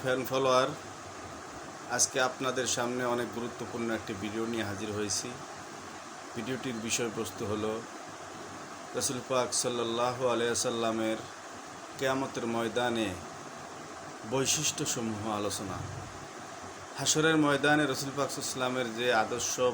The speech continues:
বৈশিষ্ট্য থাকবে তার উম্মতের জন্য, সেই বিষয়ে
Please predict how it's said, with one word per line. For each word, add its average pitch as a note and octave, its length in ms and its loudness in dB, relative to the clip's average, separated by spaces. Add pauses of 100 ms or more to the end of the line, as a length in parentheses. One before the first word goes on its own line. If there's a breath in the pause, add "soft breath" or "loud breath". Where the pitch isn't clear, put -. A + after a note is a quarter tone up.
বৈশিষ্ট্য A#2 560 -2
থাকবে G#2 400 -4 (640)
তার A2+ 140 4
উম্মতের D3 520 2
জন্য, A2+ 400 0 (1080)
সেই C#3+ 220 2
বিষয়ে C#3+ 340 2